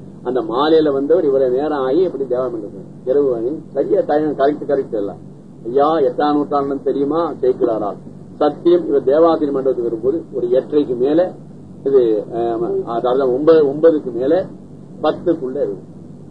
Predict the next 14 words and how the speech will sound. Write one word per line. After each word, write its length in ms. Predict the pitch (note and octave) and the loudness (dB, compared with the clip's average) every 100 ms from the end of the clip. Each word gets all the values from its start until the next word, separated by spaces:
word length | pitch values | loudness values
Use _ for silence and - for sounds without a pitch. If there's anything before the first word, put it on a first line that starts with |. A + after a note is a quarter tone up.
| - - - | -20 -20 -8
சந்தேகமே 560 | D3 D3+ E3 E3+ D#3 C3+ | -2 2 4 6 4 2
இல்லை, 140 | F#2+ - - - A#2 | -4 -12 -20 -16 -6
காலத்தை 280 | B2 B2 A2 | -4 -2 -4
அப்படி 180 | G2 G2 | -10 -12
சொல்லலாம். 260 | G2 F2+ - - - - - - - - - - - - | -14 -16 -18 -20 -20 -20 -20 -20 -20 -20 -20 -20 -18 -14
இப்படி 380 | B2+ - C#3+ C3 | -14 -8 -6 0
ஏதேனும் 500 | B2 B2 B2+ C#3+ C#3+ | 2 2 0 -4 -4
ஆழ்வார் 460 | A2+ B2+ C3 C3 B2 | -4 -2 0 -2 -2
பாசுரங்களை 560 | A#2+ A#2 A#2 A2 A2 G2+ | -4 -4 -4 -2 -2 -4
சொல்ல 160 | A2 A2 | -4 -6
முடியுமா? 360 | G#2 G2 F#2+ G#2 - - - - - - - - - - - - | -6 -8 -8 -12 -14 -18 -20 -20 -20 -20 -20 -18 -18 -18 -14 -6
பாவம், 240 | A#2 G#2 | -4 -2
வரலாறு 440 | G#2 A2+ A#2 A2 | -4 -4 -2 -4
இல்லை. 200 | F#2 F2+ | -6 -12